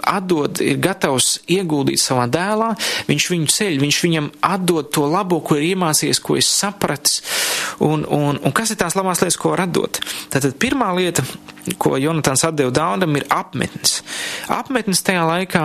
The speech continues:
bija, nu, Jonatāns bija ķēniņa dēls, apmetnis bija kaut kas īpašs, un ja tu otram iedod savu apmetni,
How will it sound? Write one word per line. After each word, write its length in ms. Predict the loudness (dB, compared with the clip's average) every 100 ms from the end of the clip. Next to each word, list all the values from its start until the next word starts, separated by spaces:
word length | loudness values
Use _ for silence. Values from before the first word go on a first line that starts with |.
| 2
bija, 300 | 2 2 0 -2 -6 -8 -6
nu, 300 | -2 2 2 0 -4
Jonatāns 540 | 0 0 0 0 0 0
bija 160 | -2 -2
ķēniņa 460 | 0 0 0 2 2
dēls, 400 | 2 0 0 -2 -4 -8 -4
apmetnis 380 | -4 -2 -2 0
bija 220 | -2 0
kaut 160 | -2 0
kas 140 | 0 0 -2 -2
īpašs, 400 | -2 0 -2 0
un 80 | 0
ja 60 | 2
tu 120 | 0
otram 260 | 2 0 2
iedod 240 | 2 2
savu 200 | 2 0
apmetni, 460 | 0 -2 0 -2